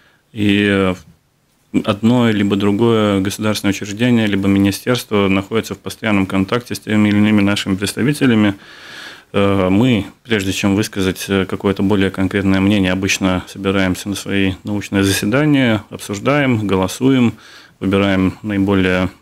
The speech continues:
э, оптимальную и справедливую позицию, какая должна быть для развития государства и общества. И тогда вот, э, наш выбранный представитель тогда идёт в конкретное учреждение, эту позицию, э, защищает.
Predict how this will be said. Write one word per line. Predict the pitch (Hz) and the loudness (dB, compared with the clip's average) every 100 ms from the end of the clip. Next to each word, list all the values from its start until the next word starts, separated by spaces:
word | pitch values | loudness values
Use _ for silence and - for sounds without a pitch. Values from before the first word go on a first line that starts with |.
| _ _ 73 | _ _ -20
э, | 69 80 82 - | -18 -16 -12 -10
оптимальную | - 101 101 92 | -2 0 2 0
и | |
справедливую | - 95 95 98 92 92 | -2 -4 0 0 0 -2
позицию, | 98 101 147 117 | 0 0 0 -2
какая | 117 107 110 104 | -2 -2 -2 0
должна | 101 101 107 | 0 0 2
быть | 98 - - | 0 -2 -8
для | 98 95 92 - - - - - - | -2 -2 -2 -8 -20 -20 -20 -20 -12
развития | 104 98 98 95 | -2 0 0 0
государства | 95 104 104 95 - | -2 2 2 0 0
и | |
общества. | 98 92 101 - 92 90 | 0 0 -4 -6 -2 0
И | 92 135 | 2 0
тогда | 151 143 151 151 120 | 0 2 2 2 2
вот, | 104 - - | 0 -4 -6
э, | 98 95 95 90 - - - | 0 2 0 -2 -14 -20 -6
наш | 98 104 | -4 -2
выбранный | 107 104 101 | 0 2 0
представитель | 95 - - 98 127 107 | -2 -6 -4 -4 -2 -4
тогда | 95 92 90 | -2 0 0
идёт | 92 101 | 0 -4
в | |
конкретное | - 92 101 95 92 | -4 -6 -4 -4 -2
учреждение, | 90 90 92 101 139 139 131 120 _ - - - _ - | -4 -4 -2 0 2 2 0 -2 _ -20 -20 -20 _ -12
эту | 98 98 | -8 -6
позицию, | 92 95 104 - 95 92 90 - _ _ _ _ _ _ _ _ - | -2 0 0 0 0 0 0 -4 _ _ _ _ _ _ _ _ -2
э, | 101 95 | 2 2
защищает. | 95 92 92 - 101 123 131 | 0 -4 -4 -2 0 0 -2